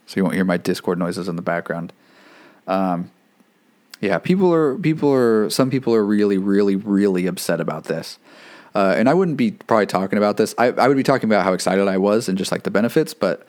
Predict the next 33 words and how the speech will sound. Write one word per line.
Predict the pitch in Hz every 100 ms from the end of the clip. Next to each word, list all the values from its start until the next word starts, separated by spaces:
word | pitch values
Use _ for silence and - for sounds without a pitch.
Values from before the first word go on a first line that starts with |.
| - - -
I |
wouldn't | 104 95
be, | 92
like, | 92 92 -
counteracting | - 92 95 90 90 98 85
the |
cons | - 90 101 147 - - - - - -
if | - 101 - - _ _ _ -
I | 92
haven't | 107 101 95
heard | 104 98
people | 98 92
be | 92
so, | 85 - 98 101 98
like, | 95 90 90
violently, | 80 95 92 90 98 107 107 104
violently | 98 92 98 98 113 110
against | 104 107 - -
it | 180 - -
in | 113 120
the |
form | - 143 165 135
of, | 107 98 - - - - - - _ -
you | 110
know, | 98
these, | 101 98 -
these | 113 104
giant | - 110 113 113 - - - _ _ _ - 120
six | 104 - 113
paragraph | - 117 110 107 104 107
posts, | - 110 107 - - -
um, | 95 95 98 95
these, | 98 98 95 - -